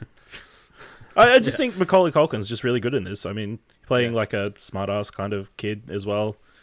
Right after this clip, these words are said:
Speaker 1: You know, at the start of the movie, he tells his mum to make him get out of the room when she's
Speaker 2: Yeah,
Speaker 1: on the phone.
Speaker 2: make me. Yeah.
Speaker 1: I
Speaker 2: <laughs>
Speaker 1: mean, it, it,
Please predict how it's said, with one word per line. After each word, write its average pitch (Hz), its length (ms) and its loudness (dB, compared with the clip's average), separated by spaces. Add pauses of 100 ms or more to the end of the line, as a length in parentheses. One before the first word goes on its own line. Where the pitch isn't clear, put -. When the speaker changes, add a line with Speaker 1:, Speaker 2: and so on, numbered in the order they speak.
(180)
Speaker 1:
You 104 60 -12
know, 104 120 -4
at 95 120 -10
the 107 60 -10
start 101 220 -4
of 101 60 -6
the 101 60 -2
movie, 104 140 -4
he 101 60 -6
tells 98 220 -6
his 101 100 -10
mum 95 220 -8
to 95 220 -6
make 95 300 -8
him 107 200 -8
get 101 160 -6
out 107 80 0
of 117 80 0
the 120 120 -2
room 120 280 -4 (320)
when 104 80 -12
she's 123 160 -4
Speaker 2:
Yeah, 123 80 -4
Speaker 1:
on 107 40 -8
the 98 80 -8
phone. 98 200 -10
Speaker 2:
make 120 200 -12
me. 95 160 -20 (220)
Yeah. 123 180 -6
Speaker 1:
I - 20 0
Speaker 2:
<laughs> - 20 -2
Speaker 1:
mean, 123 300 -4 (540)
it, 135 220 -4
it, 131 160 -6